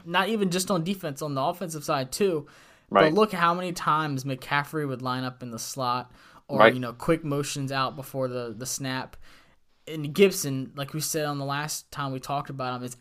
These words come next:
Speaker 1: absolutely that guy that would do
Speaker 2: Yep.
Speaker 1: that. So he,
Speaker 2: For sure.
Speaker 1: he has to be on their boards. If Zach Moss is on their boards, then Gibson is
Speaker 2: Right.
Speaker 1: <laughs> ahead of him on their boards.
Speaker 2: Right.
Speaker 1: Um,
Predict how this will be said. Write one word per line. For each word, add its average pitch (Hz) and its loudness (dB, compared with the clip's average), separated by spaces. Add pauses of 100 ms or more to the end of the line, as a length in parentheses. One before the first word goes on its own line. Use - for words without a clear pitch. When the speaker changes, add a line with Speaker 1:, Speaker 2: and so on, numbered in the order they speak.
Speaker 1:
absolutely 143 -2
that 123 -10
guy 123 -6
that 120 -12
would 123 -12
do 131 -10
Speaker 2:
Yep. 202 6
Speaker 1:
that. 117 -8
So 117 -10 (480)
he, 175 0
Speaker 2:
For 214 6
sure. 196 8
Speaker 1:
he 196 2
has 143 0
to 127 -16
be 120 -14
on 120 -14
their 117 -12
boards. 120 -12
If 131 -10
Zach 190 2
Moss 185 0
is 165 -6
on 165 -2
their 165 -2
boards, 160 -2
then 127 -8
Gibson 123 -12 (180)
is 104 -4
Speaker 2:
Right. 98 4
Speaker 1:
<laughs> - -20
ahead 180 0
of 139 -2
him 127 -6
on 120 -10
their 117 -10
boards. 120 -12 (300)
Speaker 2:
Right. 98 6
Speaker 1:
Um, 151 0